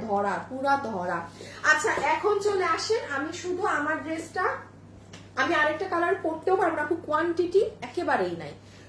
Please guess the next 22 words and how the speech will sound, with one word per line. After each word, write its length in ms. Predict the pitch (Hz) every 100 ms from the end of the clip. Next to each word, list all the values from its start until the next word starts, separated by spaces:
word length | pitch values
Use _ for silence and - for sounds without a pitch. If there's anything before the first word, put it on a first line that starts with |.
| -
কোয়ান্টিটি 580 | 339 320 330 359 370 415
একেবারেই 840 | 427 285 311 392 381 349 359 381
নাই। 160 | 349 370
আমি 140 | 330
আরেকটা 320 | 302 285 330
কালারের 360 | 330 330 339 370
ছবি 320 | - 359 359
দিয়ে 280 | 359 349 349
দিব, 220 | 359 392
আপনি 280 | 480 - 311
দেখে 380 | 254 277 285 -
যে 180 | 294
কালার 300 | 285 302 302
ভাল 220 | 311 311 285
লাগে 200 | 285 381
সেটা 340 | - 262 262
নিবেন। 280 | 247 240 349 480 - - - - - - - - - -
প্রাইস 420 | 370 370 427 440
শুনে 580 | - - 370 359 359 330
বলবেন 680 | 311 302 302 277 254 208 208
যে, 100 | 220
"আহ 360 | 247 277 269